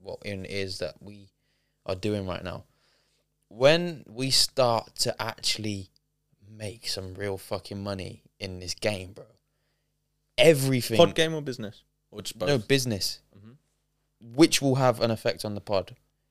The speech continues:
Speaker 1: because the more liquid we have, the more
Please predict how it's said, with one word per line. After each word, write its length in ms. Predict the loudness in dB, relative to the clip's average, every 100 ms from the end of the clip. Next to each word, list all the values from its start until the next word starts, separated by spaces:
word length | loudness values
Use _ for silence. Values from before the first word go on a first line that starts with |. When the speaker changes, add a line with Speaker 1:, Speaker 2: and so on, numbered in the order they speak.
| _
Speaker 1:
because 600 | -8 -4 6 6 6 -2 -12 _ _ _ _ _ _ _ _
the 120 | -4 0
more 220 | 4 4
liquid 360 | 4 0 -6 -2
we 180 | -2
have, 440 | -4 -4 -6 -8 -14 _ _ _ _
the 80 | -6
more 520 | -2 2 2 2 -2